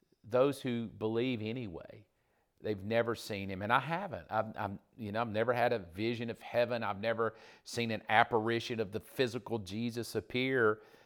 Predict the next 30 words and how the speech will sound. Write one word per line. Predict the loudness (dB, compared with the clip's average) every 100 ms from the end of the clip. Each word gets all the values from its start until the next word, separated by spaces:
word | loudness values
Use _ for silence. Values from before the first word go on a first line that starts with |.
| _ _ _ -18 2
But | 4 4
in | 2 0
my | 2 2
heart, | 6 8 8 8 4
I'm | 2 0
one | -2 0 -2
hundred | -2 -2 -2 -2 -4
percent | -6 -4 -4 -4
certain | 0 4 4 2 -6
he's | -6 -6
real, | -4 -2 0 -2
he's | -6 -10
alive. | -6 -2 -2 2 2 0 -6 -20 -20 _ -6
My | -6 -6 _ _ -10
myriad | -6 0 6 6 6 4
of | 0
stories | -6 -4 0 2 0 -2 -4
of | -6 -6 -6
God's | 0 2 2 0 -4
reality. | -2 2 4 4 0
So | 0 2 2 0 -20 -20 -20 _
I | 6
would | 6 4
like | 2 2 0
you, | 0 2 2 -2 -10 _
you | -8 -6
know, | -2 2 2
if | 0
you | -2 -2
would, | 0 0 0 0